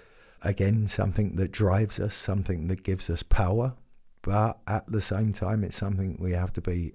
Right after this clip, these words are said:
aware of. And just like anger,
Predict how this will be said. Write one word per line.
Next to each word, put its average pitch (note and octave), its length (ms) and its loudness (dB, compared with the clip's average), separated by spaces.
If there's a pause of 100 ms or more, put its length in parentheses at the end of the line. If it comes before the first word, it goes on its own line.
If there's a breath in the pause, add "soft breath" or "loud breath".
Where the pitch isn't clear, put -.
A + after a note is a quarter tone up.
aware F#2+ 640 2
of. B2 340 -2 (680 loud breath)
And G2 220 2
just A#2+ 220 0
like A2 260 2
anger, A#2 540 2